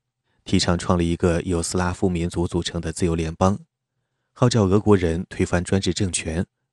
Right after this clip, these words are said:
放弃他们的征服成果，与波兰人一道为了自由而斗争。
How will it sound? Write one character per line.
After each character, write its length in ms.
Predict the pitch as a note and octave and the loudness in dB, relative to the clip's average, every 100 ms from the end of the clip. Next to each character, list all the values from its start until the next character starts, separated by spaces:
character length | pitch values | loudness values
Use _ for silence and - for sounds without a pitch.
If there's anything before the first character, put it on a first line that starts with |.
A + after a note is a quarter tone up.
| - | 0
放 120 | F#2+ | 2
弃 140 | F2 | 2
他 140 | F2 F2 | -2 -2
们 120 | F2 | -2
的 120 | D#2+ | -2
征 120 | - F#2 | -2 -2
服 100 | F#2 | -2
成 260 | - E2 | -4 -6
果， 240 | G2 F#2+ E2+ _ _ _ _ | -2 -2 -4 _ _ _ _
与 100 | G2+ | 0
波 220 | G2+ C3+ | 4 4
兰 140 | A#2 G#2 | 4 4
人 200 | F#2 E2 | 0 -2
一 140 | F2+ | -4
道 280 | B2+ G#2 E2+ | -2 -2 -2
为 120 | - F#2+ | 2 2
了 120 | D#2+ | 2
自 260 | - A2+ | -2 2
由 180 | F2 E2 | 2 0
而 160 | D#2+ E2 | -2 0
斗 200 | F#2 E2+ | 2 2
争。 240 | F2+ E2+ | 0 -4